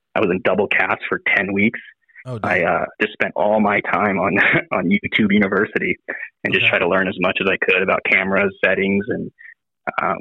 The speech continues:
Speaker 1: composition and angles, and just being a nerd, dude. <laughs> And, uh, kinda just ran with it.
Speaker 2: Yeah,
Speaker 1: Um,
Speaker 2: that's awesome.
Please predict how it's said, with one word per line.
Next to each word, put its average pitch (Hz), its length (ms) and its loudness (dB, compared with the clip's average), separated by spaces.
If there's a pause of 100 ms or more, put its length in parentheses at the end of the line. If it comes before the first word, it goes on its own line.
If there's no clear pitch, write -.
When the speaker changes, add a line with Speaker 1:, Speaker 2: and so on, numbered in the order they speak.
Speaker 1:
composition 104 880 2
and 95 160 0
angles, 110 540 2
and 98 240 -2 (300)
just - 140 -4
being 113 160 2
a 101 40 2
nerd, 107 340 2
dude. 113 140 4 (320)
<laughs> - 280 -4
And, 92 360 -2
uh, 90 200 2 (600)
kinda 123 180 4
just 113 140 0 (240)
ran 107 320 0
with 90 140 -2
it. 76 160 -2 (160)
Speaker 2:
Yeah, 82 260 0
Speaker 1:
Um, - 220 -6
Speaker 2:
that's 113 180 -6
awesome. - 360 -14